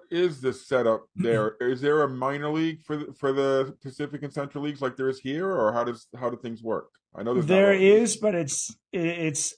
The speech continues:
Speaker 2: there's a lot that they could do there. And, and it, when you hear, um, well, I'll just say this. I think as far as getting a competitive advantage, that's one thing teams could really do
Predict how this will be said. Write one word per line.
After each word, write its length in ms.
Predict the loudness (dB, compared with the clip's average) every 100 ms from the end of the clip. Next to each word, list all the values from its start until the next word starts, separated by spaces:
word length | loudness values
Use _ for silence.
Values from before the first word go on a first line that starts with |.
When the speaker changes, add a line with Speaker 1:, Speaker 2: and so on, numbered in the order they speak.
| _ _
Speaker 2:
there's 280 | -2 0 2
a 80 | 2
lot 280 | 6 6 4
that 100 | -2
they 120 | -6
could 200 | -4 -6
do 220 | -2 0
there. 360 | 2 2 2 0
And, 140 | -4 -4
and 100 | -6
it, 160 | -6 -6
when 200 | -4 0
you 120 | 0
hear, 580 | 0 2 2 2 0 -4 _ _ _ _
um, 540 | -2 0 0 -2 -6 -8 _ _ _ _ _ _ 4
well, 100 | 6
I'll 180 | 8
just 180 | 6 2
say 140 | 0 0
this. 200 | 0 0
I 100 | -2
think 300 | -2 -4 -8 _ -6
as 160 | -6
far 260 | -2 0 2
as 220 | 0 -4 -10 -14 -4
getting 220 | -2 -2
a 60 |
competitive 440 | -2 -4 0 0 -2
advantage, 560 | -6 -4 -2 -2 -4
that's 340 | -4 -4 -4 -6
one 280 | -6 -4 -4
thing 340 | -4 -4 -4
teams 560 | -6 -6 -6 -8 -10 -14 _ _ _ _ -8
could 160 | -6
really 360 | -2 0 2 0
do 440 | -2 -4 -2 -4